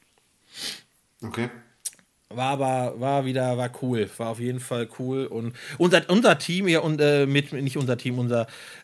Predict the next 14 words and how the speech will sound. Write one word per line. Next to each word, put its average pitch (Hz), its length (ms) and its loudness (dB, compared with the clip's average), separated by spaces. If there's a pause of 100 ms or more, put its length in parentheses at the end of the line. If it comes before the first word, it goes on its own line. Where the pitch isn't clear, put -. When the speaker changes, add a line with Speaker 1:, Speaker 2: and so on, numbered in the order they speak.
Speaker 2:
äh, 120 320 2
Grüße 160 400 0
an, 151 260 4
äh, 143 300 6
die, 139 420 4
unsere 131 320 2
Holländer, 147 640 4
äh, 131 100 0
Daniel 135 460 4
Venent 151 340 4
und, 139 380 0
äh, 135 180 2
Daniel 131 280 0
Brauers. 151 600 0